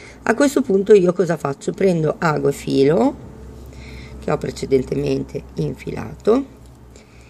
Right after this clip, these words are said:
e vado a fare la mia incastonatura. Per fare l'incastonatura peyote su,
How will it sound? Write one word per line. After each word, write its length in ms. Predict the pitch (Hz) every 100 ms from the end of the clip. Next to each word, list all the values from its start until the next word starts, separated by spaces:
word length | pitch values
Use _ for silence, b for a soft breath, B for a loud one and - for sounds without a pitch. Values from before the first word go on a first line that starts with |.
| B B
e 180 | - 262
vado 280 | 233 151 180
a 20 |
fare 320 | 233 139 139
la 80 | 147
mia 140 | 160 156
incastonatura. 880 | 156 160 - 147 147 135 139 135 - B B B
Per 140 | 175
fare 240 | 160 190 170
l'incastonatura 920 | 147 185 180 139 156 151 - 170 131 117
peyote 680 | 151 151 165 139 - - - - _ _ - - _ _
su, 400 | - - 190